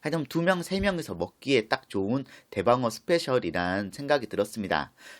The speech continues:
좀 가격대가 있는 편이기 때문에 가성비는 떨어진다는 생각 들었지만 겨울철 대방어를 아주 좀 부위 다양하게 제대로 맛볼 수 있는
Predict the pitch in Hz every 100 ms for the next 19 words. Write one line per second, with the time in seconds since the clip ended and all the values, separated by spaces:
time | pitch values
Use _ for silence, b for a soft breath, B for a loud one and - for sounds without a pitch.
0 | - 135 - - 113 180 - 156 117 92
1 | 85 85 120 120 160 170 156 - 90 85
2 | 127 147 - b b - 117 151 170 147
3 | 110 92 95 147 160 135 110 87 - 135
4 | 135 - - 101 - 78 76 80 87 -
5 | B B - 110 135 - 92 82 - 87
6 | 117 104 87 127 107 76 87 101 110 123
7 | B B B 107 - 107 117 - - 95
8 | 117 95 127 135 92 110 160 120 69 -
9 | 123 120 101 87 92